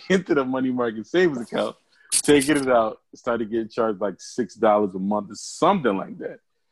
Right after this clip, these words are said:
So she came in, and mind you, where I sat was, like, a blind spot. I couldn't really see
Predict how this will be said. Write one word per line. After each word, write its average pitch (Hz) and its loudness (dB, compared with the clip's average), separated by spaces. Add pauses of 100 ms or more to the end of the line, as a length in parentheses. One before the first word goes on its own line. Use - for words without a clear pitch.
(260)
So 117 2
she - -8
came 180 2
in, 98 -2 (1400)
and 127 2
mind 151 4
you, 127 -2
where 135 2
I 156 4
sat 151 -4
was, 123 -12
like, 107 -10
a 101 -14
blind 117 -6
spot. - -14 (680)
I - -2
couldn't 147 -4
really 123 -2
see 110 -8